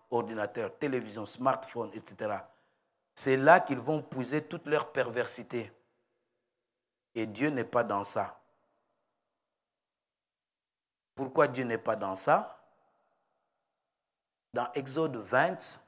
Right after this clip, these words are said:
à partir du, du verset quatre, « Tu ne te feras point d'image taillée, ni de représentation quelconque des choses qui sont en haut dans les cieux, qui sont en bas sur la terre et qui sont dans les eaux plus bas que la terre.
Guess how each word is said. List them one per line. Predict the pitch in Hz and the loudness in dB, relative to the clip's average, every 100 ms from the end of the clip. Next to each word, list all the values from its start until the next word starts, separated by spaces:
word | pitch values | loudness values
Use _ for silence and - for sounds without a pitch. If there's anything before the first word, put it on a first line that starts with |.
| _ _ _ _ _ - | _ _ _ _ _ -8
à | - | 2
partir | - 120 - 120 | 4 4 2 -4
du, | 110 113 - _ _ | -6 -10 -18 _ _
du | 107 | -8
verset | 113 110 - - | -6 -4 -6 0
quatre, « | 127 147 - 156 - - _ _ _ _ _ _ _ _ _ | 2 2 2 -6 -6 -20 _ _ _ _ _ _ _ _ _
Tu | - 202 | -4 -2
ne | 208 | 2
te | - 165 | 4 4
feras | - 156 160 | 6 8 8
point | 160 - 170 180 | 6 2 2 2
d'image | 131 135 139 139 131 - | 0 2 6 6 6 2
taillée, | - 110 110 123 165 220 - _ - | 6 6 6 0 0 -4 -12 _ -8
ni | 127 151 | -4 2
de | 127 113 | 4 4
représentation | 131 131 123 127 123 120 147 | 2 0 0 0 2 2 0
quelconque | - - 120 120 147 123 | -2 0 0 2 0 0
des | 117 | -2
choses | 110 147 143 - | 0 0 0 -2
qui | 120 | -2
sont | - 143 139 117 | 0 0 0 2
en | 110 | 4
haut | 113 139 131 | 4 2 2
dans | 110 107 | 2 0
les | 104 | 0
cieux, | - 143 170 196 - _ _ _ _ _ _ _ | -2 0 0 -2 -8 _ _ _ _ _ _ _
qui | - | -2
sont | 123 156 147 - | 0 2 2 4
en | 117 | 2
bas | 110 131 | 10 8
sur | 131 113 | 8 2
la | 107 101 | 2 2
terre | - 139 143 - | 2 2 2 -2
et | 143 143 | -6 -4
qui | 131 | -4
sont | 143 135 | -2 2
dans | 120 | 2
les | 110 110 104 | 2 -2 -2
eaux | 139 | -2
plus | 139 - 143 | -2 -6 0
bas | 123 127 | 4 4
que | 117 | 4
la | 107 101 | 2 2
terre. | 117 104 95 | 2 2 0